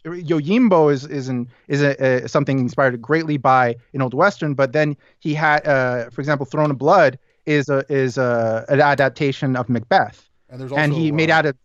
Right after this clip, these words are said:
Speaker 2: uh,
Speaker 1: a-, adaptations of, like, Kagemusha's of, uh,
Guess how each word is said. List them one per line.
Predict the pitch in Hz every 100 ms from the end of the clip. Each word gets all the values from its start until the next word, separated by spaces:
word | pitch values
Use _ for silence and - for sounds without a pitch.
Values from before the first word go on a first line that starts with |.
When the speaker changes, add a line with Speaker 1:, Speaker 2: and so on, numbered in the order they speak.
| _ 120
Speaker 2:
uh, | 139 -
Speaker 1:
a-, | 147 143
adaptations | 135 127 - 143 143 135
of, | 135 117 _ _ _
like, | 135
Kagemusha's | - 156 139 156 156 160 143 131
of, | - 143 123
uh, | 127 120 113